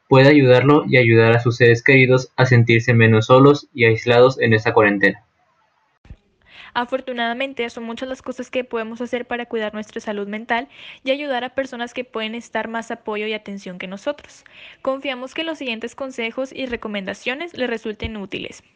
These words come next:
Speaker 2: Primero, manténganse informado. Es escuchar los consejos y recomendaciones de las autoridades nacionales y locales.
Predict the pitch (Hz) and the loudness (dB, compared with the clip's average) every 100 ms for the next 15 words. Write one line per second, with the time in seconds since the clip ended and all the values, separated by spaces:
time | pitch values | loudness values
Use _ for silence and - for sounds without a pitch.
0 | _ - 247 233 190 208 _ _ - - | _ -10 -8 -6 -8 -12 _ _ -20 -20
1 | - - 262 269 277 269 294 320 277 220 | -20 -6 -6 -4 -10 -8 -10 -10 -8 -8
2 | 190 - - _ _ - - - 254 294 | -10 -12 -18 _ _ -20 -12 -8 -8 -8
3 | - - 254 247 - 247 233 233 247 294 | -14 -6 -6 -6 -10 -8 -6 -6 -6 -8
4 | 277 247 220 208 208 208 214 226 240 233 | -8 -8 -8 -8 -8 -8 -8 -6 -8 -8
5 | 226 220 202 196 202 226 240 220 208 196 | -10 -8 -6 -6 -6 -8 -10 -10 -8 -8
6 | 226 - - 214 202 240 262 247 _ | -8 -12 -12 -10 -8 -4 -4 -6 _